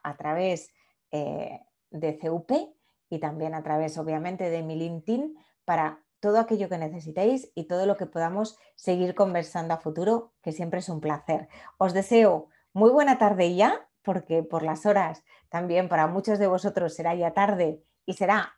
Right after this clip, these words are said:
la hora de la comida, así que disfrutar, que tengáis un magnífico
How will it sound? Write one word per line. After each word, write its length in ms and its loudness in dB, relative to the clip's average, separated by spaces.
la 240 0
hora 200 6
de 60 6
la 160 4
comida, 600 -2
así 340 -10
que 220 0
disfrutar, 760 -2
que 100 -6
tengáis 360 2
un 100 -4
magnífico 1000 -6